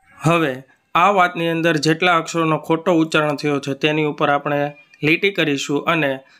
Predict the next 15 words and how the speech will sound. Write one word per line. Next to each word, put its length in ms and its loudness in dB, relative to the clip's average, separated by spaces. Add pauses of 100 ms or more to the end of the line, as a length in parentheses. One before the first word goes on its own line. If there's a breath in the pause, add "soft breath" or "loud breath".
સાચા 580 2
અક્ષરો 360 -4
સાથેની 460 0
એ 160 -4
વાત 300 0 (260)
બોલીશું. 680 -2 (600)
તો 140 4
તે 180 0
કંઈક 320 -2 (120)
આ 140 4
પ્રમાણે 420 0
છે. 340 0 (380 soft breath)
આટલા 380 2
અક્ષરો 440 -2
ઉપર 420 0